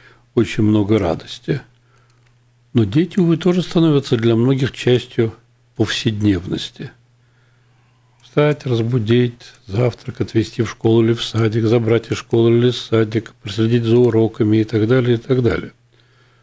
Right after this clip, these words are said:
И это, к этому мы ещё вернёмся, хорошо, что об этом упомянули, потому что мы ухитряемся даже из любимых людей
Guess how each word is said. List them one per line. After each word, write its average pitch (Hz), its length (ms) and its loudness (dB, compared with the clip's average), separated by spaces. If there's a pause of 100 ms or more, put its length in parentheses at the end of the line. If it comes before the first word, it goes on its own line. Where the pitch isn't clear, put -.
(360)
И 120 60 0
это, 120 480 0 (100)
к - 100 -14
этому 107 160 2
мы 110 80 4
ещё - 180 0
вернёмся, 151 400 2
хорошо, - 320 -4
что - 140 -14
об 127 120 0
этом 120 140 0
упомянули, 117 540 0
потому 113 420 -2
что - 180 -4
мы 110 160 4
ухитряемся 110 760 0
даже 107 360 2 (600)
из 113 160 2
любимых 110 640 0
людей 120 480 0